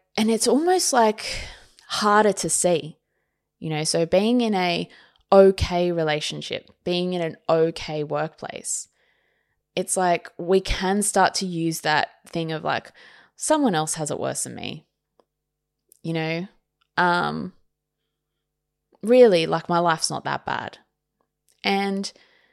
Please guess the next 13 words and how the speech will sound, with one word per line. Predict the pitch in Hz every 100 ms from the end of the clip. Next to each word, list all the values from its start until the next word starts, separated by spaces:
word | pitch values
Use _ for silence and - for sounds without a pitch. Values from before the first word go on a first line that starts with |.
| _ _ _ _ _ _ _ _ _ -
I | 208
think | 214 262 269
we | 302
need | 277 269
to | 269
be | 226
careful | - - 180 185 185
about | 170 160
when | 165 156
we | 151
apply | 147 - 147 -
that. | - - _ _ _
So | - 208